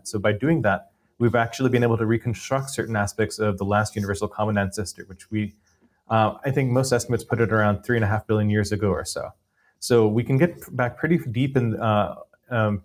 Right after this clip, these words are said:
to all the way to Luca. But as I think you're also pointing out,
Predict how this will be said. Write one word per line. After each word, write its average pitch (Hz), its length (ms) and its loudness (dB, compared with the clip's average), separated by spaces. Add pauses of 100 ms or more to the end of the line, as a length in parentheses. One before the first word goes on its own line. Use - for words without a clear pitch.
to 110 280 2
all 113 120 6
the 113 80 4
way 113 100 4
to 107 120 -4
Luca. 101 420 0 (520)
But 120 120 0
as 131 240 0
I 127 80 0
think 135 200 0
you're 127 140 4
also 175 220 0
pointing 107 320 0
out, 101 180 4